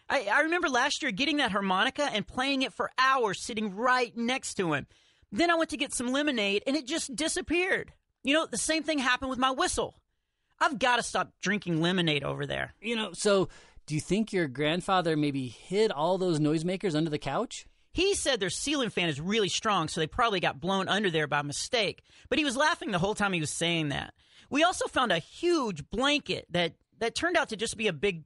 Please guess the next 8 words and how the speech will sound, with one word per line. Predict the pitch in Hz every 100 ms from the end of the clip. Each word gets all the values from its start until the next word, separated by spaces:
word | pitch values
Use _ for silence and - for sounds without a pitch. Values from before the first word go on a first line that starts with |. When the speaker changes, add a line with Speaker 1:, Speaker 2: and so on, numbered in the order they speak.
| -
Speaker 1:
dust | 185 - -
bunny. | 135 143 143
<laughs> | 156 -
It | 196 202 220 277
was | 254 208
really | 214 175
fun. | - 160 147 139 - - - - -
Speaker 2:
Okay. | 233 - 175 220